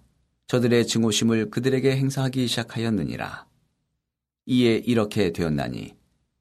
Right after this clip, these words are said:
노아 왕이 그의 군대를 보내어 저들을 대적하게 하매 저들이 잠시 밀려나니 곧 그들이 잠시 저들을 몰아낸지라.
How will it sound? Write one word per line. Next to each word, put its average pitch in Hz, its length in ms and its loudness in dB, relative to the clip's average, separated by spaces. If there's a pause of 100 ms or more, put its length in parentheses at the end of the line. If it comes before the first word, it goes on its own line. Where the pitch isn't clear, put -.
(200)
노아 120 240 8
왕이 120 400 4
그의 143 220 2
군대를 139 420 2
보내어 69 540 -4 (420)
저들을 117 460 2
대적하게 107 560 0
하매 62 420 -6 (540)
저들이 123 340 2
잠시 117 480 2
밀려나니 104 760 2 (300)
곧 151 260 -2
그들이 147 320 2
잠시 135 380 0
저들을 127 400 0
몰아낸지라. 117 840 -2